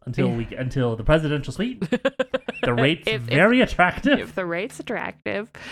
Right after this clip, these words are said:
Speaker 2: And then we're gonna get out our gun and shoot it at a tape recorder
Speaker 1: Yes.
Speaker 2: uh, that a skinny guy has.
Speaker 1: Yes.
Speaker 2: Yeah. It's gonna be really good.
Speaker 1: It's gonna be very good.
Speaker 2: And then what's her name is gonna come save <laughs> us.
Speaker 1: Abby is gonna come save us.
Speaker 2: Yeah.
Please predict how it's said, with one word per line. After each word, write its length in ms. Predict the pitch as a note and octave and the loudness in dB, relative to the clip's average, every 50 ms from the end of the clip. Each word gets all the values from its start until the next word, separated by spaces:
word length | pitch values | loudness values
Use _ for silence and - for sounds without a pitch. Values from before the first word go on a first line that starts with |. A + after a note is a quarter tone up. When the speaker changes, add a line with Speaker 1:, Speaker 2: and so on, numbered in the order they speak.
| - - - - A3 - | -14 -14 -14 -14 -12 -8
Speaker 2:
And 200 | - F3+ F#3 G3 | -6 -4 -4 -4
then 120 | G3 G3+ | -4 -4
we're 120 | G3+ G#3 G#3 | -4 -6 -4
gonna 300 | A3 G#3+ G#3 G3+ F#3 - - - - - _ - F#3+ F#3+ | -4 -4 -4 -4 -6 -10 -12 -16 -16 -16 _ -16 -12 -10
get 180 | F3 G3+ G3+ G3 | -6 -6 -4 -4
out 180 | G#3+ A3+ A#3 A#3 | -4 -4 -4 -6
our 100 | A3+ G#3+ | -6 -6
gun 480 | G#3+ G3 F3+ F3+ F3 E3+ F3 E3+ - - | -4 -4 -4 -4 -4 -6 -8 -8 -8 -8
and 260 | E3 E3+ E3+ E3 E3 | -6 -6 -4 -6 -6
shoot 360 | - - - G3+ G3 G3 G3+ | -8 -8 -6 -4 -4 -4 -2
it 180 | G3 F#3+ F3+ - - | -4 -4 -6 -6 -8
at 240 | D#3+ D#3 D#3 - - | -8 -8 -8 -8 -8
a 80 | - D#3+ | -10 -10
tape 340 | D#3+ - G#3 G#3 G3 - | -8 -6 -6 -6 -6 -6
recorder 720 | F#3 F3+ - - E3+ D#3 D3 C#3+ D3 D3 D3 C#3+ D3 D3+ _ _ - | -8 -10 -6 -6 -6 -6 -4 -6 -6 -6 -6 -8 -10 -12 _ _ -12
Speaker 1:
Yes. 340 | A#2+ G#2 G2 - - _ _ _ _ _ _ _ _ _ _ _ - | -10 -10 -10 -12 -16 _ _ _ _ _ _ _ _ _ _ _ -10
Speaker 2:
uh, 420 | D#3+ D#3+ D#3 D3+ D3 D3 C#3+ C#3+ | -8 -6 -6 -4 -4 -6 -6 -6
that 140 | C3+ D3 C#3+ | -6 -6 -6
a 60 | D3+ | -6
skinny 380 | D3+ - - - F3+ E3 D#3+ D3+ | -8 -10 -8 -6 -6 -4 -4 -4
guy 260 | - C3 A#2 A2+ A#2+ | -4 -6 -6 -6 -8
has. 600 | B2+ B2+ - - - - - - - - - - - | -10 -10 -12 -10 -12 -12 -14 -20 -20 -20 -20 -20 -16
Speaker 1:
Yes. 400 | - A2+ G2+ F#2 - _ _ - - - | -12 -10 -10 -10 -12 _ _ -16 -10 -10
Speaker 2:
Yeah. 120 | C#3 - - _ _ _ - G#3+ | -10 -10 -10 _ _ _ -8 -8
It's 140 | A#3+ - | -8 -4
gonna 160 | - G#4 B4 D#5 D#5 - | -6 -4 -4 -4 -2 -2
be 100 | G4+ C#4 | -4 -2
really 280 | G#3+ G3 G3 F#3 E3+ | -2 -4 -2 -4 -4
good. 360 | - - - C#3+ - - _ - _ _ _ _ | -4 -6 -6 -6 -6 -8 _ -18 _ _ _ _
Speaker 1:
It's 60 | - | -8
gonna 100 | C#3+ C3 | -6 -4
be 80 | B2 A2+ | -4 -4
very 240 | G#2 G#2 F#2+ F#2+ F2+ | -6 -6 -8 -10 -12
good. 220 | E2 F#2+ F#2+ F#2+ - - | -14 -16 -18 -14 -8 -8
Speaker 2:
And 160 | F#3+ F#3 F#3+ | -6 -4 -4
then 260 | F#3+ F#3+ F#3 F3 - | -4 -4 -4 -6 -6
what's 240 | - F3 F#3+ F#3+ - | -4 -4 -6 -4 -4
her 80 | G#3+ G3+ | -6 -4
name 240 | F#3 E3+ D#3+ E3 | -4 -4 -4 -6
is 80 | D#3+ E3 | -6 -6
gonna 200 | - - E3 E3 | -8 -8 -8 -6
come 160 | - F3+ E3+ E3+ | -6 -4 -6 -4
save 300 | - G3+ G3 F#3 F3 - | -6 -6 -6 -6 -6 -8
<laughs> 180 | - - - | -10 -4 -4
us. 60 | G4+ - - B4+ B4 - | -4 -2 -2 -4 -2 2
Speaker 1:
Abby 300 | F#3+ A3+ C4 G3+ C#3 B2+ | 2 2 4 4 2 0
is 100 | A#2+ B2 | 0 0
gonna 140 | C#3 C#3 C#3 | -2 -4 -4
come 120 | E3 D#3+ | -4 -6
save 200 | - B3 A3+ D#3+ A2 | -6 -4 -4 -4 -4
us. 260 | F#2+ F#2 - - _ - | -6 -8 -12 -14 _ -8
Speaker 2:
Yeah. 280 | C#5+ C#5 G#4+ D4 B3+ | -6 -6 -4 -8 -8